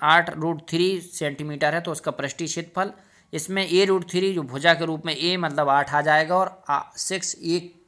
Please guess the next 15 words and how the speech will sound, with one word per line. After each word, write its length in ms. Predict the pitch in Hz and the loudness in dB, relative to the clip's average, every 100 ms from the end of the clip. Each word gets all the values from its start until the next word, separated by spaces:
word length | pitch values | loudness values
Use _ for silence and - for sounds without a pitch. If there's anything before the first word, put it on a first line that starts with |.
| _ | _
स्क्वायर 420 | 165 - 165 147 | -6 0 2 2
इसका 300 | - 135 - | 0 -8 -6
पृष्ठीय 360 | - 147 - 151 | -6 -8 -8 -8
क्षेत्रफल 380 | - 131 - 160 | -6 -2 2 2
होता 300 | 170 170 190 | 0 2 2
है। 140 | 196 | 2
तो 100 | 190 | -2
ऐसे 220 | 139 147 | -4 -4
हम 120 | 139 139 | -6 -6
लोग 160 | 135 | -6
क्रॉस 220 | 135 135 - | -2 -4 -4
करके 300 | 139 131 127 | -8 -8 -6
गुणा 200 | 131 139 | -2 -2
निकाल 280 | 135 143 | 0 0
लेंगे 340 | 139 156 190 | 0 -4 -6